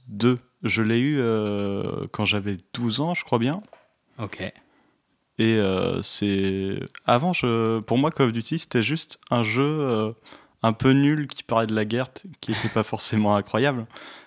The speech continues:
Speaker 1: Et mon père m'a acheté Black Ops deux et là, c'était la révélation. C'est, c'est incroyable comme jeu, les personnages, tout est, tout est génial.
Speaker 2: Super. Eh bien, écoute,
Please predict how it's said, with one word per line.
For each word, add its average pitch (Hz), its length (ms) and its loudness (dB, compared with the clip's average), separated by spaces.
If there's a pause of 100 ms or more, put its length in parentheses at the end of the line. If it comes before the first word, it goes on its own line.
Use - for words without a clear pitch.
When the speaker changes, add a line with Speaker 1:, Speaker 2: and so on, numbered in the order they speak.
Speaker 1:
Et 104 100 2
mon 113 140 2
père 156 260 4
m'a 120 140 2
acheté 127 280 -2
Black 117 200 -4
Ops 101 180 -2
deux 127 200 0
et 110 40 0
là, 117 180 -2
c'était 92 400 -2
la 85 120 -2
révélation. 107 920 0
C'est, 101 600 -6 (160)
c'est - 180 -8
incroyable 113 540 -4
comme 110 180 -4
jeu, 120 180 -6
les 104 120 -8
personnages, 117 720 -4
tout - 260 -8
est, 101 200 -4 (180)
tout 110 240 -10
est 107 40 -4
génial. 107 380 -4 (360)
Speaker 2:
Super. - 480 -8 (720)
Eh 135 80 0
bien, 139 120 0
écoute, - 460 -4